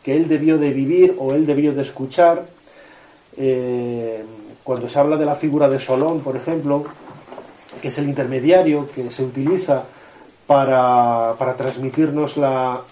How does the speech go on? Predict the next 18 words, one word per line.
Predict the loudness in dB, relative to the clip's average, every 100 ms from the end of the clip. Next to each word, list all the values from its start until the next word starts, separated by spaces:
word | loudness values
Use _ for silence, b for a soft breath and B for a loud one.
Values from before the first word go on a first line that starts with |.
| -2
<clears throat> | -2 -2
la | -4
historia, | 0 2 4 2
hay | 2
que |
pensar | -2 -2 -2 -2
que | -4
en | -4
aquella | -2 2 2
época, | 2 -2
el | -4
siglo | -2 -6 -2
cuarto | -2 -2
antes | -6 -6 -4
de, | -4
de | -4
nuestra | -6 -6 -2 2
era, | 2 0